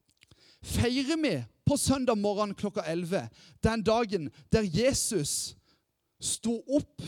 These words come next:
fra de døde, stjal nøkkelknippet fra evig fortapelse, for at vi kunne få lov til å ha et evig liv sammen med han?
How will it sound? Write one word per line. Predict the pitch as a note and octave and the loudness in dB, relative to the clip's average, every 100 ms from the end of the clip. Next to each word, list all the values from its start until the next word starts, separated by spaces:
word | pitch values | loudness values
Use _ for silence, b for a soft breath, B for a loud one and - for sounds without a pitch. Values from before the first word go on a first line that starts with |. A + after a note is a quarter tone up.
| - | -6
fra | G#3 | -4
de | G#3+ F3 | -4 -2
døde, | F#3 G#3+ A#3+ C#3 A#2+ _ _ _ _ _ _ _ _ _ - | 0 0 0 -4 -8 _ _ _ _ _ _ _ _ _ -10
stjal | - - G#3+ C4 C#4+ A#3 | -8 -4 0 2 2 2
nøkkelknippet | B3+ - C#4 - C#4+ - - C#3+ A2 b b b | 0 0 -4 0 2 2 0 -2 -4 b b b
fra | - F#3 A3 G3+ | -8 0 2 2
evig | G#3+ A#3+ A3 | 2 2 0
fortapelse, | F#3+ G3+ C4+ - E3+ - A2 G#2+ _ _ _ _ _ _ _ _ _ _ _ _ - | 0 0 0 -2 -4 -4 -8 -12 _ _ _ _ _ _ _ _ _ _ _ _ -6
for | - A#3 A#3+ | 0 2 2
at | A3+ | 0
vi | G#3 C4+ | -2 0
kunne | C4 A#3 | 0 0
få | G3 G#3 | 2 4
lov | G3+ A3 D#3 | 4 2 0
til | G3+ F3 | 0 2
å | E3+ | 2
ha | |
et | F#3 - | -2 -4
evig | F3 G3 | -4 -2
liv | G#3 A3 | -4 -4
sammen | - G3+ A3 | -4 -4 -4
med | F#3 D#3+ | -4 -2
han? | A3 | -2